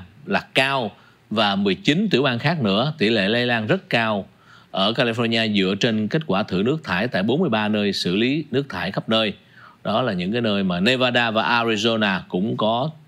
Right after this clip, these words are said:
độ mà nhiễm, nhiễm covid tăng, thưa quý vị. Dù bây giờ chúng ta có thuốc uống, thuốc chích rồi, nên quý vị phải nhớ là đi chích ngừa đầy đủ. Là lâu lâu thì phải nhớ đi chích ngừa, à, covid vô thì, thì chúng ta sẽ an toàn hơn, phòng bệnh hơn chữa bệnh, thưa quý vị.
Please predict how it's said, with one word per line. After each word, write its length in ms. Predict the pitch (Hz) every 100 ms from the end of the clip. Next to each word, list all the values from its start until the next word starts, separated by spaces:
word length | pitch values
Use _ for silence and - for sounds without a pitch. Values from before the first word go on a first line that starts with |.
| _ - - -
độ 460 | - 180 80 87 95
mà 160 | 92 90
nhiễm, 220 | 87 90 135 135 107 101
nhiễm 200 | 90 90 135 135
covid 280 | - 107 151 -
tăng, 260 | 117 107
thưa 100 | 95
quý 60 | 104
vị. 160 | 104 90 - - -
Dù 120 | 135
bây 100 | 151
giờ 100 | 131 127
chúng 120 | 156
ta 120 | 160
có 80 | 156
thuốc 200 | 170 -
uống, 200 | 156 170
thuốc 140 | 180 170
chích 180 | 202
rồi, 180 | - 101
nên 160 | 113 113
quý 80 | 147
vị 160 | 101 98
phải 100 | 117
nhớ 180 | 123
là 80 | 156
đi 120 | 107 127
chích 160 | 190 190
ngừa 260 | 110 101
đầy 180 | 98 92
đủ. 320 | 92 95 156 202 - - _ -
Là 160 | 104
lâu 160 | 104 113
lâu 240 | 117 113
thì 100 | 101 90
phải 100 | 107
nhớ 160 | 113
đi 100 | 143
chích 200 | 107 - 101
ngừa, 340 | 98 92 85 - _ -
à, 180 | 107 98 95 104
covid 240 | 110 147 -
vô 160 | 101 95
thì, 140 | 82
thì 160 | 82 85
chúng 200 | 101 104
ta 180 | 127 95
sẽ 120 | 95
an 240 | 92 92 92
toàn 240 | 87 80
hơn, 220 | 98 98 90 - _ _ - - - _ _ _
phòng 240 | - 110 90
bệnh 200 | 90 92
hơn 240 | 113 101
chữa 140 | 98 104
bệnh, 260 | 90 87
thưa 80 | 101
quý 100 | 107
vị. 180 | 92